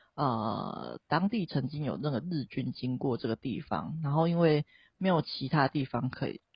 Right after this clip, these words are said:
住，然后就是去问说刘家可不可以借用他们家的洋楼来居住。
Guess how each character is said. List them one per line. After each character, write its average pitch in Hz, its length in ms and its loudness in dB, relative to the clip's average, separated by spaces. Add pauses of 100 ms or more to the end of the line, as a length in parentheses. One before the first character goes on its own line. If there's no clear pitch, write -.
(100)
住， - 220 -2 (400)
然 143 100 -4
后 143 80 0
就 160 120 0
是 151 340 2
去 - 240 -2
问 147 260 4
说 147 200 0
刘 131 160 2
家 143 180 2
可 156 140 -2
不 175 60 4
可 170 60 8
以 131 40 4
借 147 240 2
用 151 160 6
他 156 140 2
们 139 120 -2
家 131 140 2
的 - 100 0
洋 104 300 -2
楼 85 160 0
来 67 140 0
居 104 340 -8
住。 - 240 -8